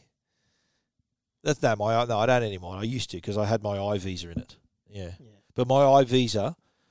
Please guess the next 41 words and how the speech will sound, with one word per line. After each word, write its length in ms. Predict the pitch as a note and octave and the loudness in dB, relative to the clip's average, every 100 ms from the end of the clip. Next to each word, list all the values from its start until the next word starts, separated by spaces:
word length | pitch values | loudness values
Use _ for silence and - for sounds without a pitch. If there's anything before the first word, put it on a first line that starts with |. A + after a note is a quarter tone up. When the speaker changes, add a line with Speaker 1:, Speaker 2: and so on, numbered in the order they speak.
| _ _ | _ _
Speaker 1:
your 200 | B2 A#2+ | 0 4
I 160 | C#3+ F3+ | 6 6
visa's 420 | D3 D3 B2 G#2 | 4 2 2 -2
linked 280 | A#2+ C3+ - | -4 -4 -6
to 100 | A2 | -4
who 120 | A2 | -4
you 160 | A#2+ G#2 | -4 -2
work 260 | A2 D#3 | -4 -4
for. 280 | - F2+ B1+ _ _ _ | -8 -12 -12 _ _ _
Speaker 2:
Yeah. 140 | C#3 - _ _ | -12 -12 _ _
Well, 140 | D3 C#3 | -2 0
Speaker 1:
And 80 | |
Speaker 2:
it's 100 | A#2+ | 2
Speaker 1:
when 120 | C3+ C#3+ | 4 6
I 40 | |
left 280 | B2+ B2+ - | 6 4 2
the 60 | |
telly 240 | A2+ E3+ D#3+ | 0 4 4
Speaker 2:
not 60 | F3+ | 4
anymore. 240 | D3+ D3 | 0 -2
It 40 | C#3 | -4
doesn't 180 | C#3+ | -6
say 140 | B2+ C#3 | -4 -6
it 60 | D#3+ | -6
anymore. 280 | B2 G#2+ - _ _ _ _ _ | -8 -12 -18 _ _ _ _ _
Speaker 1:
Ah, 220 | - A#2 G2+ | -4 -2 -2
but 100 | G#2+ | 0
mine 240 | B2+ B2 | 2 2
did. 200 | F#2+ A2+ | 0 -10
Mine 240 | A#2+ B2 A2+ | -4 -4 -2
said 160 | A2+ | -2
Daily 260 | A2 G#2+ G2 | 0 0 0
Speaker 2:
But 80 | - | 0
that, 120 | A#2 | 2
Speaker 1:
Telegraph 300 | C#3+ A#2 G#2+ | 4 4 2
Speaker 2:
your 80 | D3 | 0
Speaker 1:
on 60 | D#3+ | -2
Speaker 2:
new 100 | D#3+ | -2
Speaker 1:
it. 20 | |
Speaker 2:
one 100 | C3+ | -4
doesn't. 260 | A#2+ C3 | -4 -8